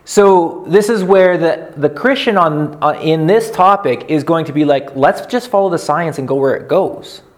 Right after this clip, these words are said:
And the, the atheistic naturalist is gonna be saying, "Let's just create, let, let's just say, let's hypothesize that outside of the universe, there's these crazy laws that we haven't seen happening within the universe."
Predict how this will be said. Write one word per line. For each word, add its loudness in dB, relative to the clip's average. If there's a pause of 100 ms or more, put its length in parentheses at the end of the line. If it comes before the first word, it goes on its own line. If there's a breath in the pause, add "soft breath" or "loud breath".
(300 loud breath)
And 0
the, -2
the 0
atheistic -2
naturalist 0
is -6
gonna 0
be -2
saying, -2 (460 loud breath)
"Let's 0
just -2
create, -2
let, 0
let's 2
just -4
say, 0
let's 0
hypothesize 0 (340 loud breath)
that 2
outside 2
of -4
the 0
universe, 0
there's 2
these 0
crazy 2
laws 4
that -4
we -2
haven't 0
seen -2
happening -4
within -2
the -4
universe." -10